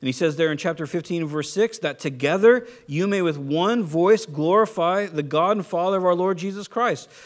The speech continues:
This is the end game. This is what God is doing, to bring everyone with one voice to glorify God. There's not a lot of I in there. But you and I were built for this.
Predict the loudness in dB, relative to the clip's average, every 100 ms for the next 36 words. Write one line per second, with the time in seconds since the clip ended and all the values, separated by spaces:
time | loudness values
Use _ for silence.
0 | -6 0 0 0 -4 -2 -2 -4 -4 -8
1 | -10 -12 _ -6 -6 -4 -6 -4 -2 -2
2 | -2 -4 -4 -4 -6 -12 _ _ -8 -4
3 | -2 -2 -4 -2 -2 -2 -2 -2 -2 -4
4 | -6 -6 -4 -2 -4 -2 -2 -2 -6 -10
5 | -6 -2 6 8 6 4 -2 -2 -2 -2
6 | -2 -2 -6 -14 _ _ _ _ -10 -2
7 | 0 4 4 4 4 6 6 2 0 -2
8 | -4 -10 _ _ -20 -20 -20 _ -10 -4
9 | -2 0 0 0 0 0 2 2 2 4
10 | 4 4 -8 -10 -10 -14 -18 -20